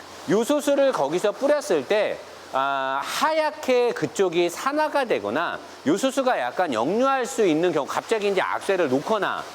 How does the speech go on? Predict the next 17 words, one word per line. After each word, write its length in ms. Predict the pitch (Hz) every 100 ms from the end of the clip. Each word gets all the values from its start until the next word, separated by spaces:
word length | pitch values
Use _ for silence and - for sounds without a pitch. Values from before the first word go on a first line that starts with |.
| - - - -
어, 840 | 117 117 113 110 107 104 98 85 - -
시동을 480 | - 254 294 269 226
끄거나 500 | 285 277 262 214 139
그랬을 420 | 147 160 151 139
때 200 | 135 196
이쪽에 880 | 131 143 - - 262 247 233 254 240 - -
배기가스가 1200 | - 160 202 233 247 220 - 208 202 190 208 220 208 - - 120
역류, 640 | 147 208 247 240 160 110
그러니까 160 | 151
역류까지는 680 | 120 160 247 285 269 269 262
아닌데 300 | 147 139 170
이쪽에 460 | 147 139 143 220 196
이제 160 | 165 151
머금게 560 | 117 165 277 269 277
되는 260 | 196 175 170
상황이 380 | 185 175 165 160
생기는데, 680 | 202 185 147 113 156 139